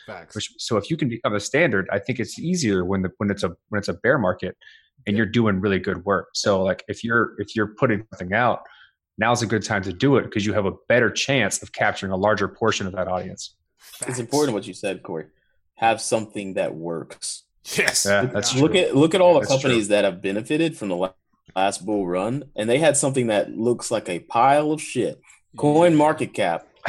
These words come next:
Speaker 3: was a website
Speaker 2: <laughs>
Speaker 3: that was a fucking dumpster fire, but everybody in crypto knows what CoinMarketCap is. Why?
Speaker 1: Facts.
Speaker 3: 'Cause it just, at a minimum, it worked.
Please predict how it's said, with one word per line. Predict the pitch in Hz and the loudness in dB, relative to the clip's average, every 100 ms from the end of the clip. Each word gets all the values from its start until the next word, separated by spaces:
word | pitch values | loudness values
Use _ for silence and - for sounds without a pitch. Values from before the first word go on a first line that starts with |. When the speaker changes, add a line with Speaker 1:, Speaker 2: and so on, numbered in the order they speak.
| 113 120 | 0 2
Speaker 3:
was | 117 | 4
a | 110 | 4
website | 117 127 127 104 120 | 6 4 2 -4 -6
Speaker 2:
<laughs> | |
Speaker 3:
that | - - - | -10 -14 -8
was | 98 - - | -4 -4 -4
a | 101 98 95 | -4 -4 -6
fucking | - 151 139 127 104 95 | -10 -10 -6 -4 -4 -4
dumpster | 117 127 131 95 | -2 -2 -4 -6
fire, | 85 82 78 76 - - | -4 -4 -4 -8 -8 -6
but | - 104 | -2 2
everybody | 107 127 131 127 135 131 | 2 2 2 2 4 2
in | 127 | 0
crypto | 135 123 110 104 101 | -8 -16 -18 -16 -10
knows | 101 101 98 | -8 -6 -4
what | 90 - | -6 -6
CoinMarketCap | 101 98 92 92 87 78 - 78 73 | -6 -4 -4 -4 -6 -10 -12 -12 -12
is. | 53 50 - - | -16 -16 -18 -4
Why? | 98 113 117 | 2 2 2
Speaker 1:
Facts. | |
Speaker 3:
'Cause | 120 110 | 0 -2
it | 107 | -4
just, | 117 143 135 - | -2 -2 -2 -4
at | 135 139 | -2 0
a | 135 | 2
minimum, | 131 156 147 123 101 101 | 4 6 6 4 0 -4
it | 113 101 | -2 -2
worked. | 95 101 113 90 - | -2 -2 -2 -2 -10